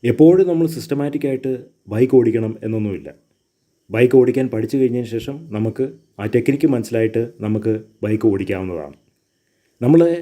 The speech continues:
ബൈക്കുകളെല്ലാം ഗിയറുള്ള ബൈക്കുകളാണ്. പ്രത്യേകിച്ചും ക്ലച്ചുള്ള വണ്ടികളൊക്കെ ഗിയറിനനുസരിച്ചാണ് പ്രവർത്തിക്കുന്നത്. ഗിയറാണ്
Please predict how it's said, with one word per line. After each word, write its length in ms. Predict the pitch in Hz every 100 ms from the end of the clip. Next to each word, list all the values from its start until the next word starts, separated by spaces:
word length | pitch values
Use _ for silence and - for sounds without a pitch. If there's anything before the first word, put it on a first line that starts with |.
| - _ 120
ബൈക്കുകളെല്ലാം 600 | 127 143 170 156 135 139 156 _ _ _ - 95
ഗിയറുള്ള 360 | 135 165 143 117
ബൈക്കുകളാണ്. 520 | 107 107 95 76 80 - _ _ _ _ _ _ _ _ _ _ _ _ _ -
പ്രത്യേകിച്ചും 380 | 120 131 139 135
ക്ലച്ചുള്ള 380 | 131 120 139 127 123 123 _ _ _ _ _ _ _ 117
വണ്ടികളൊക്കെ 520 | 120 120 113 101 113 - _ _ _ _ _ _ _ _ 110
ഗിയറിനനുസരിച്ചാണ് 760 | 127 120 117 107 107 101 95 131
പ്രവർത്തിക്കുന്നത്. 480 | 120 101 90 80 76 _ _ _ - 101
ഗിയറാണ് 380 | 139 160 143